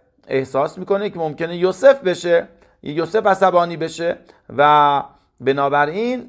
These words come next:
داره جلو جلو توضیح می‌ده، میگه این هم من دارم صحبت می‌کنم به خ-، به این دلیلی که من ضامن شدم. قوده مگاعت اداوار الاو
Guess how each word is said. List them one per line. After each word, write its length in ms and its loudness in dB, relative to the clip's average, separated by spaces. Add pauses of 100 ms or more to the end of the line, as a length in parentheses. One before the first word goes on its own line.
داره 280 2
جلو 320 2
جلو 240 2
توضیح 400 4
می‌ده، 220 -2
میگه 200 -10
این 120 -6
هم 160 -4
من 240 0
دارم 360 2 (140)
صحبت 380 2
می‌کنم 320 -4
به 80 -2
خ-، 80 -8
به 100 0
این 120 -2
دلیلی 320 0
که 80 -4
من 220 0
ضامن 340 -4
شدم. 280 -8 (320)
قوده 360 6
مگاعت 840 2 (420)
اداوار 800 4
الاو 680 2